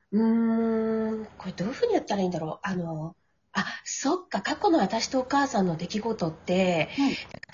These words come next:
Speaker 2: 自分の中のこういうことがあって、こういうことがあって、こういう重しがあったんだ。うわー、みたいなのとかあるじゃない。
Speaker 1: はい、ありますね。はい。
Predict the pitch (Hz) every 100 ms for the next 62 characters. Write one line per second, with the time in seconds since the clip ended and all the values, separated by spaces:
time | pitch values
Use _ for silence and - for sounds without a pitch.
0 | - - 190 208 349 381 403 427 285 165
1 | - - 208 339 440 440 440 427 320 -
2 | - - 196 285 415 427 403 302 262 -
3 | - - - 160 202 349 508 523 523 523
4 | - 508 508 - 480 370 214 196 - -
5 | - - 175 226 269 359 440 480 508 539
6 | 539 539 539 - - - - - - -
7 | 262 220 196 165 160 156 - - - 160
8 | 190 190 147 131 - 226 180 - - 196
9 | 175 170 180 190 226 - 220 185 -